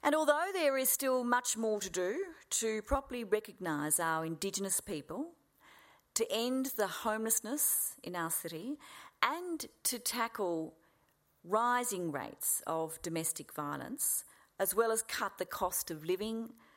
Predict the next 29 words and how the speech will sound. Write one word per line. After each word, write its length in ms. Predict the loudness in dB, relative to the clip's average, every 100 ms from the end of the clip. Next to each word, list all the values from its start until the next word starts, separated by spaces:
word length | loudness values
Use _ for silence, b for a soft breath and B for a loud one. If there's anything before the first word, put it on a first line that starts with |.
| B
that 120 | -6 -2
is, 160 | -2 -4 -8 _
and 240 | -2 -2 -4
rising 480 | 2 2 2 0 -2
inequality, 720 | -2 -4 -2 -2 -2 -4 -8 -10 -14 B B
there 100 | 4
is 140 | 4
plenty 420 | -2 -2 -2 -2
to 120 | -4
do. 320 | -4 -4 -6 -10 -16 B B B 4
But 240 | 4 2 -10
Canberra 520 | -2 2 2 2 0
can 400 | -2 -2 -2 -2
be 160 | -4 -6
very, 560 | -2 2 4 4 2
very 420 | -2 0 2 2 0
proud 760 | -2 -2 0 -2 -4 -6 -10 -16 b b -6
of 100 | -2
its 160 | 0
identity 880 | 0 -2 -4 -4 -4 -6 -8 -10 -12 -18 B B -4
and 160 | -2
its 180 | -2 -4
rich 640 | -4 -4 -4 0 0 0 -6 -8
cultural 600 | -4 -2 -4 -6 -6 -6
roots. 580 | -8 -10 -8 -6 -6 -8 _ _ -10 B B B B B B
In 140 | 2 2
a 60 |
country 640 | 4 4 4 4 0 2 4
where 260 | 4 4